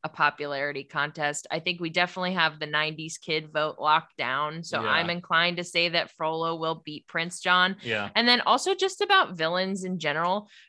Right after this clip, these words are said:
Speaker 1: Prince John is, like, a big baby. That's his whole thing,
Speaker 2: Yeah.
Speaker 1: is that he's, like, an
Speaker 2: <clears throat>
Speaker 1: idiot. And Frollo is, like, calculating.
Speaker 2: Yeah.
Speaker 1: <laughs> Like, he's truly evil, you know?
Speaker 2: I know they're all literally cartoons, but I was gonna say Prince John is very much like a cartoonish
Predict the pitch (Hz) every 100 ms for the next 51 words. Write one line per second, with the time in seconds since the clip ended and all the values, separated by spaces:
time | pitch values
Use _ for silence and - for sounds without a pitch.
0 | _ 330 392 - 302 285 302 262 269 247
1 | 180 190 185 165 156 156 151 117 - 190
2 | 214 247 - - 233 233 254 240 208 160
3 | 147 175 170 185 190 175 170 - 214 170
4 | 151 110 - - - - - - 214 208
5 | 196 - - 254 269 254 202 175 196 180
6 | 165 - _ _ _ - - 254 247 -
7 | 202 180 160 262 - - 330 254 269 269
8 | 285 302 302 - 330 339 302 269 247 -
9 | 220 208 151 143 151 165 175 180 156 170
10 | 143 127 113 123 127 113 123 127 123 120
11 | 139 127 127 127 131 - 117 117 113 -
12 | 127 117 127 110 - 135 - 127 117 101
13 | 117 113 104 104 - 104 107 107 127 117
14 | - 127 113 107 -